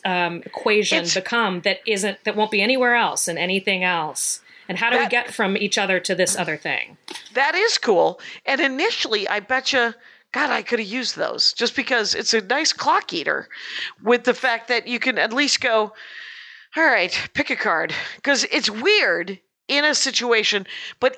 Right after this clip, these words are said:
Speaker 2: is it any weirder than the way that I have conversations currently? Where are you from? What do you do for a living?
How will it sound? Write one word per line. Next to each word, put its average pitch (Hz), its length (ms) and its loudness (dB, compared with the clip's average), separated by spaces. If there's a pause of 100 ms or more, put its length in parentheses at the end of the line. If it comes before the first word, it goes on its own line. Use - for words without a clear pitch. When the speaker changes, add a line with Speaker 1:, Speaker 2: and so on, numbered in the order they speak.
Speaker 2:
is 415 220 2
it 415 200 0
any 370 260 0
weirder 254 680 0
than 233 180 0
the 247 100 0
way 269 280 0
that 247 140 0
I 233 140 2
have 220 240 -4
conversations 190 800 -2
currently? - 600 -12 (960)
Where 277 320 4
are 381 60 4
you 349 160 0
from? 254 460 0 (220)
What 196 280 2
do 349 60 2
you 330 200 2
do 302 260 2
for 226 160 0
a 196 80 4
living? 190 420 2